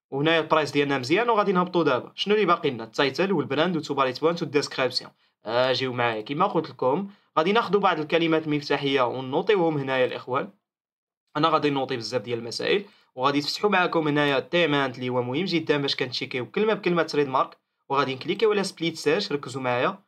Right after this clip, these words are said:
واي حاجه غادي نحطوها هنايا، وغادي نرجع معاكم تو الميرج دوميناتور اللي كنستعملها، وغادي نمشي هنايا كيورد، كيورد بروسيسور غادي نفتحوها، ومن خلال تو الميرج دوميناتور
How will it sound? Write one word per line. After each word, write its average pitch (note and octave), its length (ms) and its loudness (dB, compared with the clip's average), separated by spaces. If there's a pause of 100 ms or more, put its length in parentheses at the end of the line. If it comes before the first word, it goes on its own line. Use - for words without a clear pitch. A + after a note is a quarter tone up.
(120)
واي C#3 240 2
حاجه C3+ 220 -2
غادي D3+ 180 -4
نحطوها C3+ 420 -2
هنايا، B2+ 280 -6 (460)
وغادي C3+ 380 0
نرجع F#3 260 2
معاكم D#3 360 2
تو D3+ 140 0
الميرج C#3 220 2
دوميناتور C3 360 -2
اللي A#2+ 120 -4
كنستعملها، B2+ 680 -2 (260)
وغادي A#3 240 2
نمشي G#3+ 220 2
هنايا F3 280 2
كيورد، D3 600 2 (280)
كيورد G3 280 0
بروسيسور D#3+ 460 0
غادي B2+ 180 -2
نفتحوها، A#2+ 520 -4 (1000)
ومن B2 600 -4
خلال G3 400 0
تو - 140 -2
الميرج F#3+ 260 2
دوميناتور E3 520 0